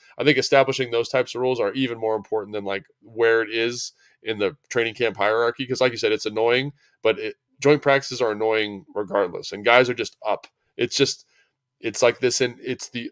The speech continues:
it's ultimate competitive guys in a very competitive environment. No one wants to look bad. So how does the, how do coaches handle it? How do position coaches handle it? How does team leadership handle it?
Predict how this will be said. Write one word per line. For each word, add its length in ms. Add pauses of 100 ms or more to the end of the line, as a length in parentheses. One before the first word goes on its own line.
it's 260 (120)
ultimate 360
competitive 440
guys 640
in 100
a 60
very 280
competitive 440
environment. 560 (280)
No 200
one 120
wants 220
to 60
look 260
bad. 380 (260)
So 580 (120)
how 260
does 320
the, 260 (240)
how 180
do 260
coaches 600
handle 400
it? 140 (300)
How 80
do 100
position 400
coaches 320
handle 320
it? 80 (240)
How 120
does 160
team 280
leadership 440
handle 300
it? 140